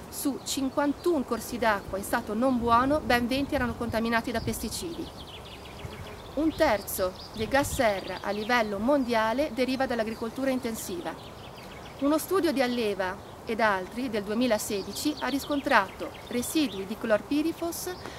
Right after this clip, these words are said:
nelle urine di residenti in territori coltivati in modo intensivo, melicoltura. Questi metaboliti presenti nelle urine erano correlati a danni al D N A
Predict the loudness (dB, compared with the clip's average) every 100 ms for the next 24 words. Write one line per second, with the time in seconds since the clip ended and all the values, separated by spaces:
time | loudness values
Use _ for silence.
0 | 0 4 6 6 6 4 4 2 0 -2
1 | 2 4 4 2 -2 -2 -2 -2 -4 0
2 | 2 2 2 -2 -4 -4 0 0 0 -2
3 | 0 0 0 -4 -6 -6 -6 -6 -8 -10
4 | -14 -14 -14 -14 -14 -2 2 2 2 -2
5 | -4 -6 -6 -8 -10 -12 -12 -12 -12 -12
6 | -12 -12 -12 -12 -12 -12 -4 -2 2 2
7 | 4 2 2 2 0 0 0 0 -2 -2
8 | -2 0 0 0 0 0 2 0 -2 -2
9 | 2 4 2 0 0 0 4 4 4 0
10 | -4 -4 -4 -6 -4 -4 -4